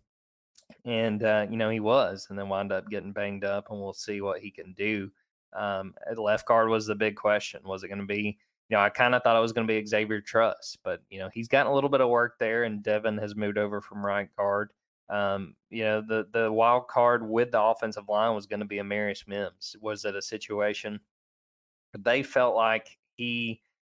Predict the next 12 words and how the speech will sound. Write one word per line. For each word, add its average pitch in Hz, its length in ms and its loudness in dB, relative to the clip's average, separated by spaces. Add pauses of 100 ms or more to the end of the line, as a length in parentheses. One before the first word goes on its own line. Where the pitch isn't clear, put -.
he 120 40 0
was 123 160 0
recruited, 120 460 2
you 117 80 -2
know, 107 140 2
five-star 113 840 2
that 101 240 -2 (300)
was 110 100 -6
recruited 113 460 0
to 101 80 -2
play 104 240 -2
tackle? 104 720 0